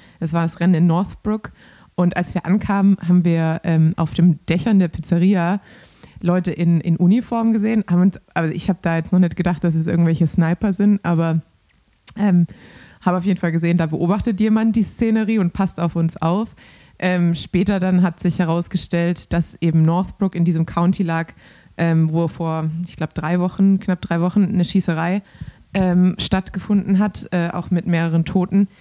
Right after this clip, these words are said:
Und, äh, deshalb tatsächlich für diese Veranstaltung Sniper auf den Dächern platziert waren. Also ich hab dann auch, als ich im Publikum stand, immer mehr, äh, der Sorte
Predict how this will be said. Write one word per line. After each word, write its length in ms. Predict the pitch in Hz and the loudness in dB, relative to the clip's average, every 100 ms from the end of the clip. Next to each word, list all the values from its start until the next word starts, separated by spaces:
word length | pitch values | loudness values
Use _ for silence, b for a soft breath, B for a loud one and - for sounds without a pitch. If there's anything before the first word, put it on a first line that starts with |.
| b b - | b b -2
Und, 420 | 175 175 165 - - | 0 2 0 -4 -4
äh, 160 | 165 160 | -2 0
deshalb 300 | 175 196 - | 0 -2 -2
tatsächlich 500 | 170 190 - 196 - | -2 -2 0 -2 0
für 80 | |
diese 240 | 180 175 170 | 2 2 0
Veranstaltung 640 | - 202 - 170 170 180 B B B - | 0 0 0 0 2 0 B B B -8
Sniper 500 | - 160 202 170 156 | -2 0 0 -2 -2
auf 140 | 156 | -4
den 180 | 165 165 | 0 0
Dächern 360 | 160 151 160 | 0 -2 -2
platziert 420 | 156 160 - 165 160 | -2 -4 -2 -2 0
waren. 180 | 175 | -2
Also 200 | 170 160 | 0 -2
ich 100 | 165 | -2
hab 120 | 185 - | -2 -2
dann 140 | 160 | -2
auch, 220 | 170 165 | 0 -2
als 220 | - 170 | -2 0
ich 180 | 175 - B B B B | -2 -2 B B B B
im 180 | 175 170 | 2 2
Publikum 500 | - 185 185 - 180 | 2 0 -2 2 0
stand, 360 | - 170 185 - | 2 2 2 2
immer 380 | 180 165 165 - | 2 2 0 0
mehr, 480 | 175 165 175 202 208 B B B B | 2 2 2 0 -2 B B B B
äh, 260 | 180 175 170 | 0 2 2
der 140 | 170 | 0
Sorte 540 | 160 175 180 185 185 | 0 0 0 0 0